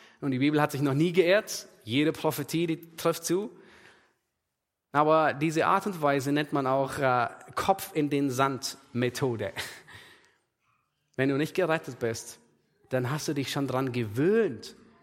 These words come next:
dass Gottes Wort zu dir spricht und an deinem inneren Panzer abprallt. Du schiebst es auf,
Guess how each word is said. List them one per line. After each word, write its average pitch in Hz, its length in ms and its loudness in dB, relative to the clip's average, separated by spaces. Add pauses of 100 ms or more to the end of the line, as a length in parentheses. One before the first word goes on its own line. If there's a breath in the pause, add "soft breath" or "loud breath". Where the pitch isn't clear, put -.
(120)
dass 131 260 -2
Gottes 165 440 2
Wort 165 480 2 (280)
zu 165 260 0
dir 143 200 2
spricht - 680 -4 (460 soft breath)
und 135 220 -2
an 135 240 2
deinem 131 420 0
inneren 185 580 0
Panzer 123 800 -4
abprallt. - 880 -2 (960)
Du 156 120 2
schiebst - 380 0
es - 180 0
auf, 214 480 2